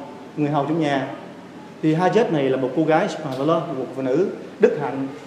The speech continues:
ngoan đạo, hiền lành. Thì bà Sarah rất là thương,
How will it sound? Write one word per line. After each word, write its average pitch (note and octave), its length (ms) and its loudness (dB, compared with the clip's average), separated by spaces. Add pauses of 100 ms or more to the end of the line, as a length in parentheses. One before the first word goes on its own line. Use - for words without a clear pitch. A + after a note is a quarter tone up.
ngoan D#3+ 280 2
đạo, A#2+ 300 2 (1300)
hiền C#3+ 240 4
lành. B2+ 220 4 (540)
Thì F3 180 10
bà D#3 200 10
Sarah F#3+ 220 4
rất C#4 100 4
là F3+ 140 4
thương, - 440 8